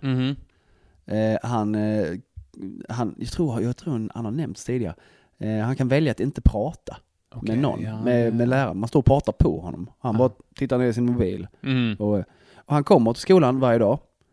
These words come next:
Speaker 2: Eh, går, har inte, jag tror han har varit på tolv lektioner på hela läsåret.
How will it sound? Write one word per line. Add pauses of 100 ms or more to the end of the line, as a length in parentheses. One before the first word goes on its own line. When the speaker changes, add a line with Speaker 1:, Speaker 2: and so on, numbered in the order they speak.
(320)
Speaker 2:
Eh,
går,
har
inte, (580)
jag
tror
han
har
varit
på
tolv
lektioner
på
hela
läsåret.